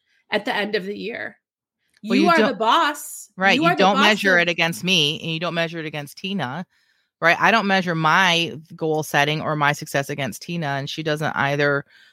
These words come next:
Speaker 2: the other way. Like, if you're, you have to figure out what you want, just like you were saying earlier about figuring out who you are, what makes you happy. That's your goal.
Speaker 1: But that's the problem. If you don't, if you don't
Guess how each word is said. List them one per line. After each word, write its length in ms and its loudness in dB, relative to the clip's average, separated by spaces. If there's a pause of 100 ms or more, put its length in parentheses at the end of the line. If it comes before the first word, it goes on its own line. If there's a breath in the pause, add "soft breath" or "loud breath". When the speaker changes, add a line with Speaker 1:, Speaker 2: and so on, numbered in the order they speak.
(120)
Speaker 2:
the 80 4
other 160 4
way. 460 2
Like, 280 2 (220)
if 300 -2
you're, 320 0
you 340 0
have 160 4
to 100 0
figure 300 0
out 160 4
what 220 0
you 240 2
want, 320 0 (120)
just 140 -6
like 160 -2
you 120 0
were 120 0
saying 300 0
earlier 320 2
about 200 2
figuring 240 0
out 100 -4
who 100 -4
you 260 -2
are, 480 4 (360 loud breath)
what 120 2
makes 240 2
you 100 -2
happy. 480 2
That's 400 0
your 80 0
goal. 440 2
Speaker 1:
But 160 0
that's 280 2
the 100 2
problem. 540 0 (380)
If 240 2
you 160 4
don't, 920 -2 (520)
if 220 0
you 160 2
don't 920 0